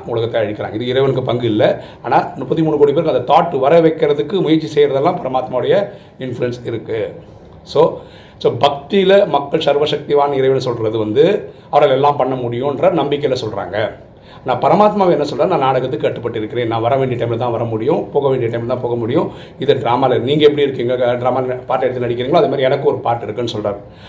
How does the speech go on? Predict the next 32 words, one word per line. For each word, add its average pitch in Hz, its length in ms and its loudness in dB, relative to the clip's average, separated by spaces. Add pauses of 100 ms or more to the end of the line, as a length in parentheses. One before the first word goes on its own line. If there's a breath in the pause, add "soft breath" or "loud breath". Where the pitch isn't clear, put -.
(160 loud breath)
ஆனா 131 140 0
நம்ப 147 600 4
ராஜயோகிகள் 143 680 2
பரமாத்மா 127 440 -2
சர்வசக்திவான் 127 680 -2
சொல்றதுக்கு 120 240 0
முக்கியமான 120 540 -2
காரணம், 110 540 0 (600 loud breath)
பரமாத்மா 120 360 2
நம்மளை 117 220 0
வீட்டுக்கு 123 340 -4
கூட்டிட்டு 113 160 -4
போக 110 120 0
முடியாது, 117 260 2
வேற 107 140 0
யாராலும் 107 240 0
பண்ண 107 160 -4
முடியாது. 117 540 0 (200)
பரமாத்மா 131 380 0
தான் 127 160 0
சொர்க்கத்தை 131 340 -2
ஸ்தாபனை 127 260 2
பண்ண 120 160 0
முடியும், 156 240 0
அது 123 100 2
வேற 107 120 2
யாராலும் 101 220 -4
பண்ண 113 160 -4
முடியாதனால 113 680 -2 (380 loud breath)
அவர் 107 180 -4
சர்வசக்திவான் 101 640 -6
தான். 92 160 -10